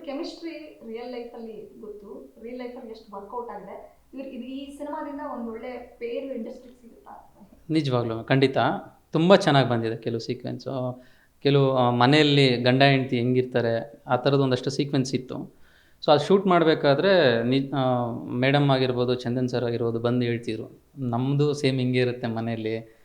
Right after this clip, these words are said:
Speaker 2: ಆ, ನಮ್ಮದನ್ನೇ ನೀವು, ಆ, ಶೂಟ್ ಮಾಡೋ ಥರ ಇದೆ" ಅಂತೆಲ್ಲ ಹೇಳ್ತಿದ್ರು ಅವರು.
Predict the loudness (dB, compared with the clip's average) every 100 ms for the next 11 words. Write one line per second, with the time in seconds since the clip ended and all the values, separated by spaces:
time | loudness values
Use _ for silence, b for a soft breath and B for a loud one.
0 | b _ -8 -4 -4 -4 -6 -8 -14 -14
1 | -10 -2 2 4 6 6 6 6 6 6
2 | 6 4 0 0 0 -2 -4 -6 -2 0
3 | 2 2 2 0 0 -2 -4 -6 b b
4 | b b -8 -2 2 2 2 0 -4 -8
5 | -12 -16